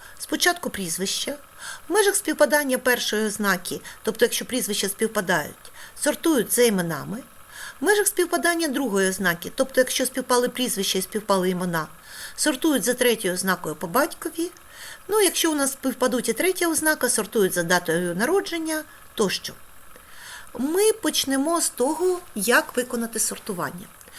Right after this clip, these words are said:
Потрібно виділити діапазон, в мене вже виділений, вкладка «Дані». На вкладці «Дані» в групі «Сортування і фільтр»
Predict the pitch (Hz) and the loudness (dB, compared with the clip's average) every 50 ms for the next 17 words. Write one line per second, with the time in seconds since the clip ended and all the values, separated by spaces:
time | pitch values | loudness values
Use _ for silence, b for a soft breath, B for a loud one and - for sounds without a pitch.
0 | B B B - - 359 - 480 453 453 285 269 226 285 247 202 226 214 202 202 | B B B -10 -8 0 2 2 2 2 0 0 0 0 2 4 4 4 4 2
1 | 202 190 175 175 190 180 180 - 214 214 - 381 381 359 320 339 320 302 294 262 | 0 -2 0 2 2 2 2 0 -2 0 2 0 0 2 0 0 0 0 -2 -2
2 | 247 277 240 262 262 214 240 247 233 226 214 208 208 208 - - B B B B | -2 0 2 2 2 2 2 2 2 2 0 -2 -4 -6 -8 -12 B B B B
3 | B B B B - - - 349 403 415 415 - - 196 175 165 190 185 185 196 | B B B B -10 -2 2 2 2 2 2 0 -2 -2 0 2 2 2 2 0
4 | 214 233 285 - - - - - - - - B B B B B B B - 285 | -2 -4 -8 -10 -14 -20 -20 -20 -20 -20 -20 B B B B B B B -4 -4
5 | 285 - - 403 453 440 440 - - 311 208 185 214 196 180 170 190 220 285 330 | -2 0 2 4 4 4 4 2 0 0 2 2 2 2 2 2 -2 -4 -6 -8
6 | - B B B B B 233 247 370 415 415 - 330 - - 269 - - 277 233 | -10 B B B B B 0 4 4 4 4 4 0 0 0 0 -2 -4 -2 2
7 | 294 311 311 277 240 208 202 - - 190 175 180 185 - - - - | 2 4 4 4 2 0 0 0 0 0 0 0 -2 -6 -8 -10 -10